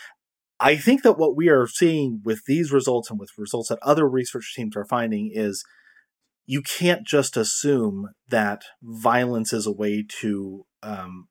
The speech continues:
obviate the need for successful strategy. Um, there's a lot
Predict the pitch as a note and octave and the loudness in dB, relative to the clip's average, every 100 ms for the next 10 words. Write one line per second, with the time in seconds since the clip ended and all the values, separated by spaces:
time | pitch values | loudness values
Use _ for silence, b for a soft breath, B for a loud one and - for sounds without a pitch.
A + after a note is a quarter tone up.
0 | - A2+ A2+ B2+ A2 G#2 A2 G2+ G2 G2 | -2 2 2 2 0 -2 -4 -8 -10 -16
1 | - G2+ - - - G#2 - G2+ - - | -12 -10 -10 -6 -4 -4 -4 -10 -10 -8
2 | F2 F#2 F2+ F#2 G#2 _ B B B - | -10 -10 -12 -14 -16 _ B B B -2
3 | G#2 G#2 G#2+ B2 C#3+ C3 C3+ B2 B2 D3+ | -2 0 2 8 10 10 4 0 0 4
4 | E3+ F#2+ D#2 - | 4 4 -2 -18